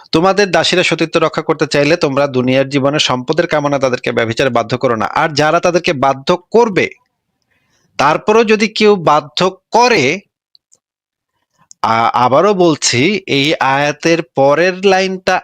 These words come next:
আরো বেশি ইম্পর্টেন্ট, আরো বেশি গুরুত্বপূর্ণ, আরো বেশি,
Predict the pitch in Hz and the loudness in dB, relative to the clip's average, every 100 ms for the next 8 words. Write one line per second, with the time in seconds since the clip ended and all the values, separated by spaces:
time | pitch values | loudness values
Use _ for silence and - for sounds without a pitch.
0 | - 131 147 214 208 - 196 180 - 131 | -2 -2 0 0 0 0 0 -2 0 0
1 | 117 127 156 - - 135 202 202 - 180 | 0 -4 -6 -10 -4 -2 0 0 0 0
2 | 165 160 - 123 127 131 - 123 151 185 | -2 -2 -6 -4 -2 -2 -2 0 0 0
3 | 196 - 185 175 | 0 0 0 -2